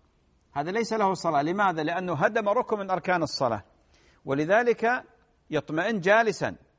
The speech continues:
يقول: "رب اغفر لي، رب اغفر لي"، ثم يسجد سجدة ثانية. أما الخشوع في القلب فهذا بعض العلماء ذهبوا إلى أن ال-، عدم الخشوع إذا كثر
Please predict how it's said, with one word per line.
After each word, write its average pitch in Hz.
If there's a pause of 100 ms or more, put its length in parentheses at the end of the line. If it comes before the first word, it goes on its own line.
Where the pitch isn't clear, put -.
(160)
يقول: 151
"رب 156
اغفر 160
لي، 170
رب 147
اغفر 156
لي"، 185
ثم 175 (500)
يسجد 170
سجدة 139
ثانية. 107 (100)
أما 285
الخشوع 180 (440)
في -
القلب 170
فهذا 202 (380)
بعض 240
العلماء 165 (200)
ذهبوا 185
إلى 175
أن 175 (600)
ال-، 143
عدم 226
الخشوع 208
إذا 165
كثر 196